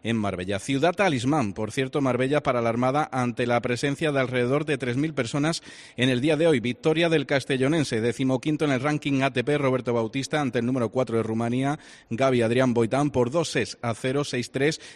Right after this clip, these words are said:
y seis uno. Y posteriormente, el segundo punto español que ha logrado el debutante de dieciocho años en la competición, Carlos Alcaraz, también por dos sets a cero, seis cuatro y seis tres ante el número doscientos sesenta y uno del mundo, Marius Copil. Mañana sábado, turno para el partido de dobles con Davidovich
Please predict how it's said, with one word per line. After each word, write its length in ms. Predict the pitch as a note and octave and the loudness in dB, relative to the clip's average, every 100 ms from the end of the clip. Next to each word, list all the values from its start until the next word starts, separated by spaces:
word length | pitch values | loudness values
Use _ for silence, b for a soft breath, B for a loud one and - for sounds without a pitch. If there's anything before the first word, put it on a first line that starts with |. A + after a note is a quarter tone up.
| B | B
y 80 | G#2+ | -4
seis 240 | B2+ B2 | -2 0
uno. 240 | C3+ D#3 - | 0 0 0
Y 80 | B2 | -4
posteriormente, 560 | G2 G#2+ A2 F3+ B2 | -4 -2 0 0 -2
el 80 | F#2 | -4
segundo 400 | G2 G2 A2 A2 | -4 -4 -2 -2
punto 200 | A2+ A#2 | -2 -4
español 440 | A2 B2 A#2+ C#3 C#3 | -2 -2 0 -2 -2
que 80 | |
ha 60 | B2 | 0
logrado 360 | B2 A#2 C3 C#3 | 0 0 0 0
el 80 | |
debutante 540 | B2 A#2 G#2+ D#3+ D3 G2 | 0 -2 0 -2 -2 -2
de 120 | G#2 | -2
dieciocho 480 | G#2+ G#2+ B2 B2 A#2+ | -4 -4 -4 -4 -4
años 300 | B2 D3 - | -2 -4 -4
en 60 | |
la 80 | G#2+ | -4
competición, 560 | A2 G#2+ G#2 - C3+ C3+ C#3+ | -2 -4 -4 -2 -2 0 -2
Carlos 220 | B2 A2 D3+ | -2 -2 -2
Alcaraz, 400 | B2+ A#2 C#3 - B B - | 0 2 0 -2 B B -4
también 320 | A2+ D#3+ F#2+ | -2 0 -2
por 180 | G#2 G2+ | -4 0
dos 300 | C3 C#3+ - | 0 0 -6
sets 360 | - C#3+ C#3 - | -4 -2 -2 -4
a 140 | A2+ | -4
cero, 380 | - C#3 C3 - | -2 -2 0 0
seis 240 | - C3+ - | 0 -4 -2
cuatro 400 | C#3 C3 D3 - B B | 0 0 0 -2 B B
y 120 | A#2 A2+ | -4 -2
seis 220 | C#3+ - | 0 0
tres 300 | B2+ D3 - | 0 0 0
ante 260 | A#2 B2 B2+ | -2 0 0
el 80 | B2+ | 2
número 240 | C#3+ E3+ | 2 2
doscientos 380 | C3 - C#3+ D3 | 0 -2 -4 -4
sesenta 340 | B2+ B2 A2+ | -4 -4 -4
y 40 | A#2+ | -2
uno 120 | B2 | -2
del 140 | A2+ | -2
mundo, 280 | A2+ A#2+ C3+ - | 0 0 -2 0
Marius 480 | B2 C3 C3 B2+ | 0 0 0 -2
Copil. 360 | - G#2+ F#2+ F2+ | -2 -4 -4 -6
Mañana 320 | G2+ C#3+ E3+ | -4 -2 -2
sábado, 360 | D#3+ F3 G3 F#3 | 0 -2 -2 -2
turno 260 | F3+ A#2 | -2 -2
para 140 | G2+ G#2+ | 0 0
el 60 | |
partido 280 | G#2 A2 C#3 | -2 -2 0
de 80 | A#2 | 2
dobles 320 | C3 D3+ E3+ | 2 0 -2
con 160 | - A2+ | -4 -4
Davidovich 540 | D#3 B2+ C#3+ D#3+ - | -2 0 2 2 -2